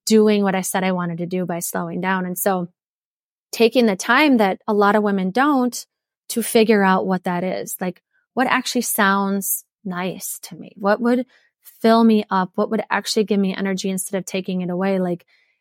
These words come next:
it sounds so basic, but we don't do it. And so we don't know. We don't know ourselves. We're just taking care of everybody else. And so I would say just start getting in tune with those hints. Wow, I felt so good today. What was that? What was in place? Was it the sleep?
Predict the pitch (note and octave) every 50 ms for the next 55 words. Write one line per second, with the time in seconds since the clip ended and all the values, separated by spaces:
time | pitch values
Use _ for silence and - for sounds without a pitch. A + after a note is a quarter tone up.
0 | _ _ _ A#3 A#3+ - - - - C4+ C4 C4+ D4 C#4+ C4 - - - B3 A3
1 | A3 A#3+ G#3+ F#3 - - G#3 G3 A3 - - D4 C4+ - - A#3+ G#3 A3+ G#3 F#3+
2 | - G#3+ G#3 G3+ F#3+ - _ A3 A#3+ D#4 E4+ G3+ F3+ A#3+ D4 - _ _ _ A3+
3 | A#3 A3 - - - A#3+ A3 A3 G#3+ G3+ A3+ A3+ G3+ A3+ A3+ A#3+ B3 - B3 C#4
4 | F#4 F#4 D#3 - - _ - A3 B3+ B3+ - C4+ D4+ F4+ G4+ - - G#3 F#3 F3+
5 | F#3 G3 G3+ G3 F#3+ F#3+ F#3+ F#3+ _ A#3 A3 - - - A3 G#3 - A#3+ A#3+ -
6 | C4 B3+ B3+ B3 B3+ A3+ B3 A#3 A#3+ B3 C4 A#3+ F#3+ F3 G3+ A#3+ - - - A3
7 | G#3+ - - A3+ G#3 G#3 G#3 G#3 - _ _ _ - - B3+ C4 D4 A#3+ - B3+
8 | A#3+ G#3 A#3 A3+ - - B3+ C#4 D4 - - _ _ _ _ _ A3+ - B3 A#3
9 | C4 C#4+ D4+ C#4+ - - B3+ A#3+ A#3 A3+ - G#3+ G3 F#3+ F#3+ - - - E3+ E3+
10 | - - - - A3+ B3+ C#4+ C4+ G#3 E3 G#3 A3 - D4+ E4 F4 - - - D4
11 | B3+ C#4 C4 A3+ B3 B3 A#3+ - B3+ G#3+ G3+ F#3+ F#3 F#3 F3 G3+ A#3+ C4 D4+ -
12 | - _ _ G3 G3 A3 A#3 A#3 - F#3+ D#3+ - - _ - G3+ A3+ A#3+ B3 D4
13 | C4 D4 C4+ A#3+ A3+ - - - - A#3 G3+ D#3 - F#3 - - G3+ G3 G#3 G3+
14 | - A3+ - - A3+ - - - - G3+ F3 - -